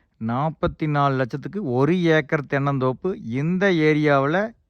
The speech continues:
எங்கேயுமே கிடையாதுங்க. நீங்க வந்து விசாரிச்சு பாருங்க. ஒரு ஏக்கரா நீங்க தென்னந்தோப்பு வாங்கணும்னா, கண்டிப்பா வாய்ப்பு கிடையாதுங்க இந்த ஏரியாவுல. ஒண்ணு வந்து புதுசா வந்திருக்குதுங்க. வெறும் எம்டி பூமியே இந்த பிரைஸ்க்கு எல்லாரும் சொல்றாங்க. அந்த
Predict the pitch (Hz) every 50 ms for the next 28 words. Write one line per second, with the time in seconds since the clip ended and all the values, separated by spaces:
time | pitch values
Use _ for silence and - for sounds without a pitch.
0 | _ _ - 127 131 139 143 143 160 160 170 185 180 143 147 139 143 143 139 131
1 | 143 175 202 208 143 135 127 123 123 131 143 143 127 113 - 147 143 131 127 120
2 | 110 135 131 131 147 180 208 220 - - - - _ _ _ 117 120 123 127 135
3 | 143 165 160 190 190 185 175 170 156 135 117 143 143 156 156 156 160 156 131 135
4 | 143 147 151 151 151 160 190 202 - 147 139 139 143 147 143 180 160 120 123 131
5 | 143 151 147 131 135 117 - 123 131 135 135 135 123 127 127 120 113 117 120 120
6 | 120 120 117 113 117 120 - - _ _ _ _ _ _ _ - 120 127 139 135
7 | 135 135 147 165 165 135 143 147 143 - 160 151 135 131 135 131 139 135 127 123
8 | 131 139 156 180 - - - 117 117 127 139 175 185 160 131 139 160 185 175 185
9 | 190 208 180 165 170 175 170 175 180 202 190 165 151 147 156 143 139 147 156 156
10 | 139 - - - 202 220 240 143 135 135 139 143 147 151 117 123 127 123 127 135
11 | 131 160 170 208 226 - - - - - - - _ 110 127 151 175 185